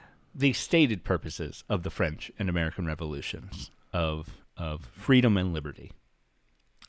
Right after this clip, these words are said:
uh, inspired a lot of revolutions that, uh,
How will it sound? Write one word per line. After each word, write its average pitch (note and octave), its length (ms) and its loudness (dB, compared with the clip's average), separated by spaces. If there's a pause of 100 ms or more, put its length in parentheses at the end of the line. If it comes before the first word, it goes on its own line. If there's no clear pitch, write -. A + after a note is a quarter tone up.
(100)
uh, D#2+ 320 -2 (880)
inspired F2+ 760 2
a A#2+ 80 -2
lot D3+ 200 4
of E2 80 -4
revolutions D#2 920 -6
that, D#2 380 -8
uh, D#2 200 -6